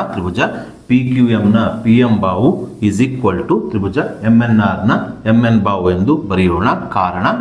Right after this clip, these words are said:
ರಚನೆ ಎಂದು ಬರೆಯೋಣ. So ಇದೇ ರೀತಿ ಇಲ್ಲಿ ತ್ರಿಭುಜ ಪಿ ಕ್ಯೂ ಆರ್ ನಲ್ಲಿ ಪಿ ಎಂ ಕ್ಯೂ ಆರ್ ನ ಮಧ್ಯ ರೇಖೆಯಾಗಿರೋದ್ರಿಂದ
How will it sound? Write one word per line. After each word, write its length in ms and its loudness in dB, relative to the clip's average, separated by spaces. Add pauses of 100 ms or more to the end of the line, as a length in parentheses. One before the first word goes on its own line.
(200)
ರಚನೆ 280 0 (100)
ಎಂದು 200 -4 (240)
ಬರೆಯೋಣ. 420 -2 (540)
So 80 0 (140)
ಇದೇ 160 2 (160)
ರೀತಿ 320 0 (440)
ಇಲ್ಲಿ 180 4 (160)
ತ್ರಿಭುಜ 280 2 (320)
ಪಿ 100 2 (160)
ಕ್ಯೂ 140 4 (280)
ಆರ್ 220 2
ನಲ್ಲಿ 300 2 (420)
ಪಿ 100 4 (180)
ಎಂ 80 0 (360)
ಕ್ಯೂ 100 4 (160)
ಆರ್ 220 0
ನ 20 2 (240)
ಮಧ್ಯ 240 0 (100)
ರೇಖೆಯಾಗಿರೋದ್ರಿಂದ 960 -2